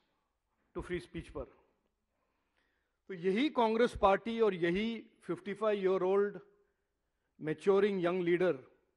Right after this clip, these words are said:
जो भारत जोड़ो यात्रा कहते हैं, constitution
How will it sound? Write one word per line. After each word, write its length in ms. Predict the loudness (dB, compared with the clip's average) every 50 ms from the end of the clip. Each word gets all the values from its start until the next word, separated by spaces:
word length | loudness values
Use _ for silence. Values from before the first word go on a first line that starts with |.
| _ _ _ _ _ _ _ _ _ _ _ _ _ _ _ _ _ _ _ _ _ _ _ _ _ _ _ _ _ _ _ -8
जो 180 | -4 -4 -4
भारत 360 | -2 0 2 4 4 4 2
जोड़ो 340 | 2 2 0 4 4 4 4
यात्रा 380 | 6 4 4 4 4 2 0 0
कहते 340 | 2 -2 -4 -2 -2 -2 -2
हैं, 420 | -2 -2 -2 -2 -2 -4 -4 -6 -6
constitution 580 | -6 -6 -6 -6 -6 -8 -6 -6 -8 -8 -8